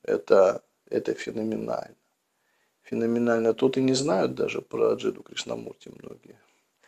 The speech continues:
Это проблема образования. Люди не образованы.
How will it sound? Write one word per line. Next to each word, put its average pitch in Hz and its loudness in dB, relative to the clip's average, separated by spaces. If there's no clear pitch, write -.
Это - 6
проблема 123 8
образования. 110 2
Люди 139 -4
не 117 -4
образованы. - -4